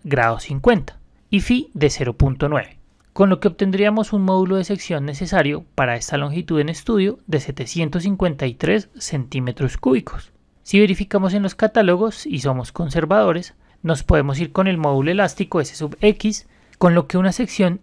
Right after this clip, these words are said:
I P E trescientos sesenta sería ideal, que tiene un valor de novecientos cuatro centímetros cúbicos. La I P E trescientos treinta está muy cerca y eventualmente podríamos evaluar qué sucede con ella,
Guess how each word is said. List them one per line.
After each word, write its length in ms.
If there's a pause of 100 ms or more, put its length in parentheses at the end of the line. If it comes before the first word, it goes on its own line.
I 120
P 240
E 60
trescientos 500
sesenta 540
sería 400
ideal, 420 (220)
que 100
tiene 240
un 80
valor 360
de 120
novecientos 640
cuatro 400
centímetros 680
cúbicos. 560 (300)
La 240
I 80
P 300
E 40
trescientos 280
treinta 480
está 300
muy 260
cerca 480
y 100
eventualmente 640
podríamos 540
evaluar 420
qué 180
sucede 400
con 200
ella, 240